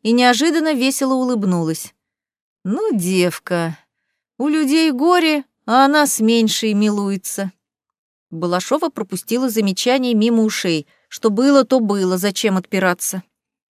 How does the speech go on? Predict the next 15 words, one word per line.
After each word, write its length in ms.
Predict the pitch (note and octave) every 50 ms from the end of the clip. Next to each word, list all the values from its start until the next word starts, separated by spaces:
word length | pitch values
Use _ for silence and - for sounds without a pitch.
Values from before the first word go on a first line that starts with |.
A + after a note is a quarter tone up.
| _ _ _ -
Она 200 | - G#3 A#3+ B3+
села 320 | A#3+ - B3 A3 G#3 F#3+ F3+
за 120 | F#3 F#3
стол 320 | F3+ - - C#4 C#4+ B3
и 180 | - - G#3+ G#3+
в 60 | G3
нетерпении 640 | G#3 G#3 F#3+ - G#3 F#3 - - B3+ D4 C#4 C4 A#3+
застучала 580 | A3 F#3+ F#3+ - - G3 F3+ - B3+ B3 A#3+ G#3
пальцами 520 | F#3+ - G3 G3 F#3+ F#3 - F#3+ F#3 F#3
по 180 | F3+ - F#3+ F#3
дереву. 480 | E3+ E3 E3 D#3 D3 D3+ C3 C#3 D3 - _ _ _ _ _ _ _ _ _ -
«Ну, 420 | D4 C4 C4+ C4+ C#4 C#4 C#4 A#3 _ _ _ _ _ _ _ _ _ _ _ _ _ _ _ _ _
стало 360 | - - - A#3+ D4 D4 C4
быть, 400 | A#3+ C4+ C#4 C4 A3 - - _ _ _ _ _ _ _ -
вот». 460 | - D#3+ D#3+ D#3 D3 D3 - - -